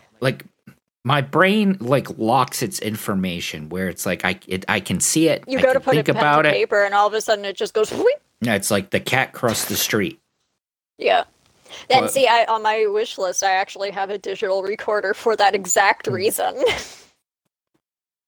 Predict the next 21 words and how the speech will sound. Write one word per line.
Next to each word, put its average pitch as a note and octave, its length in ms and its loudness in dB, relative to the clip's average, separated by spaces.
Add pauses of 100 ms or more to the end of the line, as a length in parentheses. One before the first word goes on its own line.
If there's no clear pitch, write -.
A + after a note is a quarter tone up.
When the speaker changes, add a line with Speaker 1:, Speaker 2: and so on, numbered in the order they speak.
(720)
Speaker 1:
Yeah, B2+ 140 2
I - 20 2
Speaker 2:
I A2+ 40 0
have A#2+ 100 0
Speaker 1:
think G#3 200 0
Speaker 2:
a A#3+ 40 6
Speaker 1:
I - 40 6
Speaker 2:
lot A#3+ 80 2
of - 40 -6
Speaker 1:
could E3 120 2
Speaker 2:
really G#3+ 240 -2
awesome A3 420 0
ideas G3 540 0
until G3 180 -10
I F#3+ 80 -6
have A3 100 -6
to A3 100 -10
write F#3 260 -10
them F#3+ 180 -18
down. F3+ 200 -4
Speaker 1:
Yeah, C#3+ 180 0